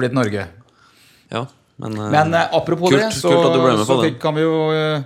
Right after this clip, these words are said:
Speaker 1: ta en, kan vi, vi kan jo avslutte denne sekvensen med dette laguttaket hans mot, eh, Frankrike. Jeg tror ikke Norge hadde orket en sånn kamp i dag hvis de hadde spilt for, for fire dager siden med det beste laget.
Speaker 2: Det er jo en seier for Ståle Solbakken her. Altså, det er en, en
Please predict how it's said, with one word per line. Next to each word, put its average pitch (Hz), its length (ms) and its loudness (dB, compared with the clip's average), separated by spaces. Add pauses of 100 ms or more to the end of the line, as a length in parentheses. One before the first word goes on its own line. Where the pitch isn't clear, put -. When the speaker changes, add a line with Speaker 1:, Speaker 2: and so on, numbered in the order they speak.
(680)
Speaker 1:
ta 135 160 -2
en, 139 300 -2
kan 139 140 0
vi, 139 120 -4
vi 147 100 -8
kan 147 140 -6
jo 165 160 -4
avslutte 123 720 -2
denne 135 180 -2
sekvensen 135 640 -6
med 143 120 -2 (180)
dette 135 300 0
laguttaket 123 640 -2
hans 127 300 -4
mot, 131 260 -6
eh, 135 140 -4
Frankrike. 127 320 -6 (100)
Jeg 135 140 0
tror 151 200 -4 (160)
ikke - 400 -4 (380)
Norge 135 240 -2
hadde 120 220 -2
orket 110 480 -2
en 107 80 -4
sånn 107 220 -8
kamp 95 200 -6
i 107 60 -2
dag 127 180 -2
hvis 127 160 -6
de 120 60 -4
hadde 113 180 -2
spilt 104 220 -10
for, 107 580 -4
for 110 140 -10
fire 110 180 -4
dager 98 300 -4
siden 98 260 -12
med 104 320 -4
det 101 80 -8
beste 98 220 -8
laget. 67 240 -10 (180)
Speaker 2:
Det 123 80 -2
er 131 60 2
jo 180 80 2
en 180 80 -2
seier 101 580 2
for 127 120 -4
Ståle 104 200 0
Solbakken 98 380 -6
her. 147 140 -4 (260)
Altså, 113 160 -8
det 113 80 0
er 139 80 -2
en, 151 120 -8 (440)
en 135 180 -6